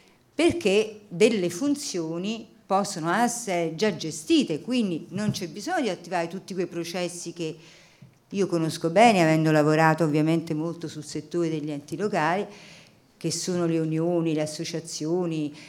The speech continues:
le varie forme, no? Le istituzioni, le varie forme in cui si gestiscono gest-, eh, servizi associati.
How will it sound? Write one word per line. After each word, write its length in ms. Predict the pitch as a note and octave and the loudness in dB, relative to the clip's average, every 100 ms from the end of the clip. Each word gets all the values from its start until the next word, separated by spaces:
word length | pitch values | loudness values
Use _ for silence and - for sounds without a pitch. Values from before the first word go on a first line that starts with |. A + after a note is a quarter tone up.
| - | -20
le 160 | - E3+ | -6 0
varie 320 | E3 E3+ E3 | 0 2 -2
forme, 400 | E3 F3 E3+ D#3+ | -2 -2 -2 0
no? 180 | D#3 F3+ | 2 2
Le 120 | D#3+ | 2
istituzioni, 720 | D#3+ - - E3+ E3 - G#3 | -2 -6 -10 -8 -8 -2 0
le 60 | A3 | 4
varie 280 | F4 F4+ D#4+ | 4 4 0
forme 340 | C4+ B3+ C4+ | 2 2 2
in 120 | G3 | -2
cui 120 | C#3+ G#3 | -2 -6
si 160 | F#3+ | -6
gestiscono 720 | D#3 G3 - E3 E3 G3 G3 | -6 -6 -6 -8 -6 -4 -4
gest-, 320 | D#3+ C#3 - - | -4 -8 -10 -8
eh, 160 | D3 | -6
servizi 460 | D3+ D#3+ C#3 B2+ B2+ | -4 -6 -6 -10 -12
associati. 640 | B2 - A2 - F#2 - | -12 -14 -14 -16 -18 -20